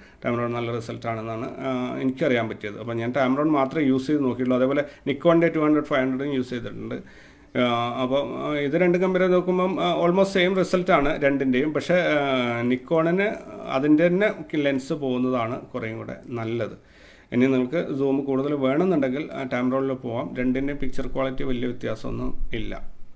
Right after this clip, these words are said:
ഇത് ഞാനൊരു technically പോ-, എന്താ പറയുക, pixel by pixel, ആ, എടുത്ത് ടെസ്റ്റ് ചെയ്ത് ലാബിൽ ടെസ്റ്റ് ചെയ്തിട്ടും പറയുന്നതല്ല. Regular യൂസിൽ സാധാരണ ഇപ്പോൾ ഒരേ ബേർഡിനെ തന്നെ രണ്ട് ലെൻസും വെച്ച് എടുത്ത് നോക്കിക്കഴിഞ്ഞാൽ, ഒരേ ക്യാമറയിൽ എടുത്തു കഴിഞ്ഞാൽ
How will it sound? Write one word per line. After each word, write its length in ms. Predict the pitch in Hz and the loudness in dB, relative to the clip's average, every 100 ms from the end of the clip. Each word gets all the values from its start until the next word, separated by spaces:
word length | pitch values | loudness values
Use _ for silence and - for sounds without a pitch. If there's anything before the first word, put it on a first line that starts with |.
| - - - - - - | -14 -18 -20 -20 -12 -2
ഇത് 120 | 127 | 2
ഞാനൊരു 300 | 143 135 147 | 4 4 6
technically 880 | 160 165 135 - 147 160 156 160 160 | 4 4 2 2 0 2 2 2 0
പോ-, 320 | 151 135 131 135 | 0 0 2 2
എന്താ 140 | 131 | 2
പറയുക, 200 | 135 131 135 | 2 0 0
pixel 340 | 135 - 151 147 | -4 -2 -2 0
by 120 | 151 | 0
pixel, 420 | 151 147 - 147 | 0 -4 -2 -2
ആ, 560 | 147 135 139 135 131 127 - - - | -2 -2 -2 0 0 -2 -10 -12 0
എടുത്ത് 540 | 131 131 - 156 156 - - 131 | 2 2 -2 -4 -2 -2 -4 0
ടെസ്റ്റ് 240 | 143 135 - | 0 0 0
ചെയ്ത് 260 | 156 151 | 0 2
ലാബിൽ 300 | 147 131 143 | 2 0 0
ടെസ്റ്റ് 300 | 147 147 143 | -4 -4 -2
ചെയ്തിട്ടും 300 | 147 135 135 | -4 -2 -2
പറയുന്നതല്ല. 760 | 135 131 135 139 131 123 143 - 135 | 0 0 2 0 0 0 -2 -2 0
Regular 360 | 151 180 214 208 | 4 4 4 4
യൂസിൽ 520 | 156 151 147 151 - - - | 4 2 0 -2 -4 -6 -6
സാധാരണ 400 | 139 139 165 175 | -4 0 0 0
ഇപ്പോൾ 180 | 147 135 | 0 0
ഒരേ 180 | 143 | 0
ബേർഡിനെ 520 | 156 147 139 139 139 139 | 0 0 0 0 -2 -2
തന്നെ 160 | 139 | -2
രണ്ട് 280 | 135 131 131 | 0 0 2
ലെൻസും 300 | 135 127 139 | 0 2 2
വെച്ച് 200 | 123 131 | 0 -4
എടുത്ത് 300 | 131 123 131 | -6 -6 -2
നോക്കിക്കഴിഞ്ഞാൽ, 540 | 127 120 120 117 120 | -2 0 -2 -4 -2
ഒരേ 140 | 117 127 | -2 -2
ക്യാമറയിൽ 380 | 127 117 120 117 | -2 -4 -6 -6
എടുത്തു 240 | 117 120 | -10 -10
കഴിഞ്ഞാൽ 220 | 117 117 | -8 -8